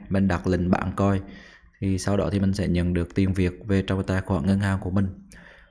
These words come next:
Và Binance P two P nó là một cái nền tảng để giúp cho mình, à, có cái công cụ để mà giao dịch. Và sàn sẽ là bên trung gian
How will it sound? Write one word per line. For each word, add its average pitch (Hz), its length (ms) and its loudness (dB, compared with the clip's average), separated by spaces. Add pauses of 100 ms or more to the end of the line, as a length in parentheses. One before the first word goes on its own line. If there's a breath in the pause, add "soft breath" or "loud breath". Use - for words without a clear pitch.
(160 loud breath)
Và 107 500 4 (540 loud breath)
Binance 110 440 4
P 110 40 -2
two 113 320 2
P 110 40 -2
nó 98 180 -4
là 107 280 0 (380 loud breath)
một 98 100 4
cái 101 80 4
nền 104 220 8
tảng 95 260 4
để 92 80 2
giúp 101 220 2
cho 113 100 0
mình, 110 300 4
à, 104 240 2
có - 160 -4
cái 92 80 0
công 104 200 2
cụ 95 200 4
để 95 100 4
mà 104 100 2
giao 104 140 4
dịch. 104 140 4 (600 loud breath)
Và 107 360 4
sàn 107 460 2
sẽ - 360 0
là 104 240 2
bên 107 260 4
trung 113 220 4
gian 110 320 2